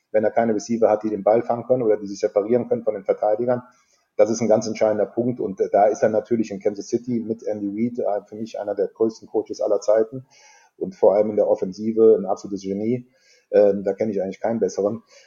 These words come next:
Ähm, ja, ist er natürlich an dem perfekten Platz. Die beiden harmonieren wunderbar zusammen, die denken gleich, äh, und Mahomes setzt halt all, äh, die großartigen Ideen von Andy Reid,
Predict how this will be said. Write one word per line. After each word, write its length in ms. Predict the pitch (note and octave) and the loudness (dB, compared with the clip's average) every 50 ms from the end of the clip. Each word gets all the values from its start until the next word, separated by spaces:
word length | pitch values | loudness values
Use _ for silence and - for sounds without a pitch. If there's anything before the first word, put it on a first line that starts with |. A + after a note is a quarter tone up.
| _ _ _ | _ _ _
Ähm, 680 | - G2 G#2 A2 A2+ A2 A2 A2+ A2+ A2 A#2 B2 - - _ _ _ | 2 6 8 8 8 8 6 4 2 -2 -2 -4 -8 -16 _ _ _
ja, 300 | - B2 G#2+ G2 - - - - - | 6 8 8 8 6 -2 -10 -12 -10
ist 160 | - - C3 | 2 8 8
er 100 | B2 A#2+ | 8 10
natürlich 320 | A#2 A#2 A2+ - B2+ C3+ | 8 6 4 2 0 -2
an 80 | C3 A#2+ | -2 -2
dem 120 | A2+ - | 0 4
perfekten 400 | - A#2 - - A#2+ A#2+ - B2+ | 4 4 6 6 4 2 2 2
Platz. 400 | A#2 C3 A#2+ A#2+ - - - - | 6 6 6 6 4 -4 -10 -10
Die 100 | A2 G#2+ | -6 0
beiden 320 | F#2 G#2+ A2+ A2+ A2 A2 A2 | 2 4 4 4 4 2 0
harmonieren 440 | A#2 A2+ A2 A#2 B2+ C3 C3 C3 | 0 2 2 4 4 4 4 4
wunderbar 360 | C3 B2+ B2+ B2+ A#2 B2 B2 - | 4 6 8 8 8 6 4 2
zusammen, 340 | B2+ A#2 A#2+ B2+ B2 B2 | 0 2 2 2 2 2
die 120 | A#2 A2 G2+ | 0 0 0
denken 340 | A2 A2 A#2 A2+ - C3 A2 | 0 0 0 -2 -6 -4 0
gleich, 480 | B2 B2 A#2+ B2 B2+ B2+ B2 B2 - | 2 4 6 6 6 4 2 0 -2
äh, 500 | - - A2 A2+ A2+ A2+ A2 A2+ A2+ A2 - - - | 2 4 6 8 8 8 6 6 4 0 -4 -10 -14
und 180 | - G#2+ A2 F#2+ | -16 -16 -12 -8
Mahomes 420 | A2 G2+ F#2 G#2 A2 A2+ A2+ A2+ - | -6 -2 0 2 2 2 0 0 0
setzt 260 | A2+ A2 - - - | 0 0 0 2 2
halt 240 | G#2+ G#2 G2+ - - | 4 4 4 2 2
all, 260 | - G#2 G#2+ G#2+ A#2 | 2 2 4 2 2
äh, 260 | - A2 G#2+ G#2 G2+ G2+ G#2 _ | 2 0 0 0 0 -4 -10 _
die 320 | G#2+ G2+ G2+ G2+ G2 - _ _ | -20 -20 -20 -20 -20 -20 _ _
großartigen 520 | - A2 A2 - - F#2+ F#2+ - G2 G2 | -4 -4 -2 -2 -2 -4 -4 -4 -8 -12
Ideen 320 | G2 G2 G2+ G2+ G#2 G#2 G2+ | -12 -10 -6 -6 -6 -6 -6
von 240 | - - G2 G2 F#2+ | -6 -6 -6 -6 -8
Andy 200 | - G2+ G2 G2 | -12 -12 -10 -10
Reid, 280 | F#2+ G2+ G2+ _ _ | -8 -10 -10 _ _